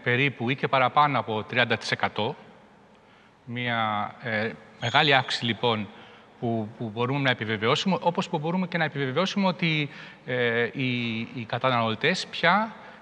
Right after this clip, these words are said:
εμπιστεύονται την κάρτα τους και χρησιμοποιούν πάρα πολύ την κάρτα τους.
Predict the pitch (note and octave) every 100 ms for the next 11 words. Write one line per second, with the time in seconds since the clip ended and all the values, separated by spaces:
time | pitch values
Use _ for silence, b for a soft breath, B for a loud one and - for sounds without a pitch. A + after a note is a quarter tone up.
0 | - C#3+ B2+ - F#3 F3+ F3 F#3 F#3 F3+
1 | F3 E3+ E3 - B2 C#3 C3+ F3 A3 -
2 | F#3 - C#3 G#3+ G#3 - G#3 E3 G#3 G3+
3 | F#3+ - - F#2+ -